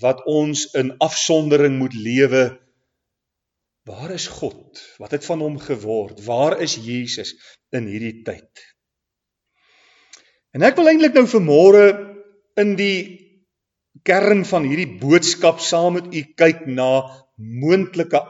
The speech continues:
antwoorde op hierdie vraag. En vir die eerste antwoord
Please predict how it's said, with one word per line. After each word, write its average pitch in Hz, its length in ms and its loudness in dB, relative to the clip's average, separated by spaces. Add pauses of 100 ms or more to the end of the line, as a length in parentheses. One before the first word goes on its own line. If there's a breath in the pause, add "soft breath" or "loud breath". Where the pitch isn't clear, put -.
antwoorde 110 760 -8 (400 soft breath)
op 120 180 -8
hierdie 101 240 -10
vraag. 82 460 -16 (1600 soft breath)
En 240 280 4
vir 254 180 -6
die 226 100 -10 (120)
eerste 302 400 4 (120)
antwoord 208 760 2